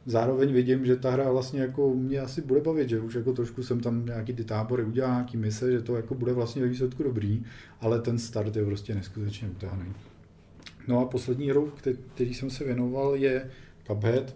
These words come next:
a k tomu zase jenom, že jsem maličko pokročil, nedokážu to hrát prostě moc dlouho v kuse.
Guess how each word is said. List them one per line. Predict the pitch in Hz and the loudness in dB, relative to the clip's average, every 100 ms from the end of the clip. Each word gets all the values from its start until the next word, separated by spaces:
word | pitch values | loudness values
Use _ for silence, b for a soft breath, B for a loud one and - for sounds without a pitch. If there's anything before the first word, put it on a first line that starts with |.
| - | -10
a | 110 | -10
k | 110 | -6
tomu | 117 110 110 107 | -6 -2 0 0
zase | 104 104 - 113 | 0 -4 -2 -2
jenom, | 113 113 | -2 -2
že | 107 110 107 B B B B B B B - | 2 4 2 B B B B B B B -10
jsem | - 123 117 - 123 | 0 2 2 -2 0
maličko | 120 127 127 110 | 4 4 0 -4
pokročil, | 104 120 117 120 123 123 | 2 4 4 6 6 6
nedokážu | 123 113 117 117 107 113 | 2 2 2 2 2 0
to | 110 | 0
hrát | 107 110 - | 0 -2 -4
prostě | 113 - 120 107 104 - - - - - - | -6 -2 2 4 4 0 -12 -16 -16 -14 -4
moc | 120 113 104 | -2 0 -2
dlouho | 110 104 | 0 2
v | 107 | 0
kuse. | - 104 113 113 117 | -2 -2 2 2 2